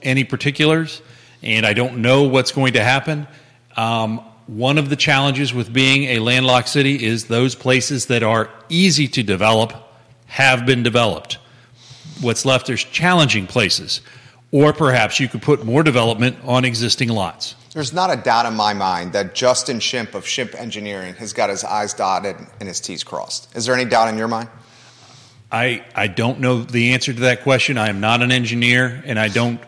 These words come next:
Speaker 1: um, judge how engineering work, but everyone that does one of those plans,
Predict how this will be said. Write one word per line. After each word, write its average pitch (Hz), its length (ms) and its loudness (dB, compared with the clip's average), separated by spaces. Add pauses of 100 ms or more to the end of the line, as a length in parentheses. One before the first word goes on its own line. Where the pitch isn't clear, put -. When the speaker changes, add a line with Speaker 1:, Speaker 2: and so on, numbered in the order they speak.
Speaker 1:
um, 101 440 0 (200)
judge 123 280 2
how 123 120 -2
engineering 120 580 0
work, 120 220 2
but 104 120 -4
everyone 123 460 0
that 120 160 -4
does 117 260 -2
one 123 200 -6
of 117 80 -8
those 120 180 -6
plans, 120 580 -4